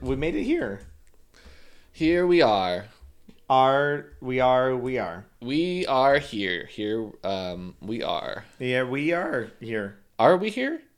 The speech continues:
Speaker 2: Yes.
Speaker 1: Sometimes.
Speaker 2: Here?
Speaker 1: We're
Speaker 2: We are.
Speaker 1: queer.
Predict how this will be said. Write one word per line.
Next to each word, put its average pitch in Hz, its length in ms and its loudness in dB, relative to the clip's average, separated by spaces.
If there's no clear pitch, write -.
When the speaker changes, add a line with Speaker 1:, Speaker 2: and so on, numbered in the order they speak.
Speaker 2:
Yes. - 200 -2
Speaker 1:
Sometimes. 262 800 -4
Speaker 2:
Here? 196 460 0
Speaker 1:
We're 123 180 0
Speaker 2:
We 127 60 0
are. - 100 0
Speaker 1:
queer. 143 480 0